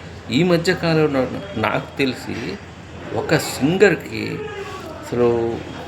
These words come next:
ఇంచుమించు భారతదేశం అంతా కూడా నివాళులు అర్పించింది. అట్లా రియాక్ట్ అయ్యారు నిజంగా, అంత గొప్పగా. అది ఎందుకు ఒక్క సింగరే కాదు,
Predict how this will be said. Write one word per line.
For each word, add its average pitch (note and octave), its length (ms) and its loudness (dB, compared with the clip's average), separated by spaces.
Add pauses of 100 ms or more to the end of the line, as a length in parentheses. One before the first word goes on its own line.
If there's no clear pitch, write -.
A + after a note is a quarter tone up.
(120)
ఇంచుమించు F3+ 540 2
భారతదేశం D#3+ 880 2
అంతా C#3 320 0
కూడా E3+ 240 6
నివాళులు B2 460 4
అర్పించింది. G#2 680 -2 (960)
అట్లా C3 720 2
రియాక్ట్ E3+ 400 2
అయ్యారు C3 360 6
నిజంగా, G2+ 440 -8 (180)
అంత G#2 220 -4
గొప్పగా. G#2 500 -2 (1400)
అది A2+ 600 2
ఎందుకు G#3+ 300 4
ఒక్క D#3 260 4
సింగరే F#3+ 440 2
కాదు, B2 380 0